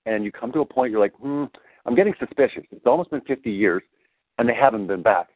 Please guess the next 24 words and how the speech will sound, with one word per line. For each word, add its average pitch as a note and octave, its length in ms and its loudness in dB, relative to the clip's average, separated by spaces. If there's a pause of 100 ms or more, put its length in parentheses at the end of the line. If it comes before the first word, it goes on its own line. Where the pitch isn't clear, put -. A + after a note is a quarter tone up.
(160)
nor G#3 240 2
has D#3+ 120 -4
any F3 200 -8
other D3+ 160 -4
country. C3+ 380 -14 (340)
You C3+ 120 0
would C3+ 120 0
think D#3 140 -6
that A2 140 -4
Russia A2+ 360 0
would G2+ 140 -2
wanna F#2+ 220 -2
be F#2+ 180 -4
there A2 220 2
and F#2+ 120 -6
put - 160 -10
their F3 180 2
flag F2 300 0
up F#2 140 -2
on F2 100 -6
the E2+ 80 -8
moon, G#2+ 360 -6
you A#2+ 80 -2
know. A#2+ 160 2